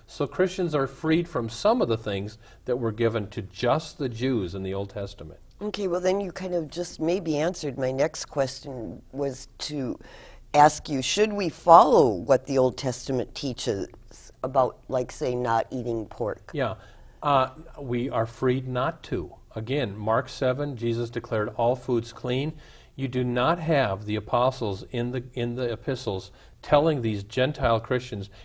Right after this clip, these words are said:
Speaker 1: you know, you, you gotta not eat, uh, camel and, and badger, and, uh, none of that's in the New Testament, 'cause if you read the book of Hebrews, that was a shadow of the Christ who was to come.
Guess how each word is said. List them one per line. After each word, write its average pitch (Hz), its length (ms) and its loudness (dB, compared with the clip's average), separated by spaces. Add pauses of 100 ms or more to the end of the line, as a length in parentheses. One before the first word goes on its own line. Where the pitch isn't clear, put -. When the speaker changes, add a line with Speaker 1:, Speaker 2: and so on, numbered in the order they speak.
Speaker 1:
you 117 80 -4
know, 127 100 4
you, 123 140 2 (100)
you 120 140 -2
gotta 135 240 4
not 139 240 2
eat, 143 340 -2
uh, 117 480 2
camel 131 480 2
and, 113 240 -2
and 110 220 -6
badger, 123 420 0
and, 113 200 -4
uh, 120 140 -4 (320)
none 147 280 4
of 180 80 6
that's 170 260 4
in 147 100 0
the 139 80 0
New 143 120 -2
Testament, 135 560 0 (260)
'cause 139 280 -2
if 170 220 2
you 208 100 -2
read 180 200 4
the 160 80 -2
book 147 240 -2
of 131 140 -6
Hebrews, 135 460 0 (200)
that 185 180 2
was 156 180 4
a 123 60 0
shadow 120 800 -2 (300)
of 123 260 2 (120)
the 117 120 0
Christ 123 460 2
who 120 80 -2
was 107 220 -4
to 104 80 -8
come. 92 340 -12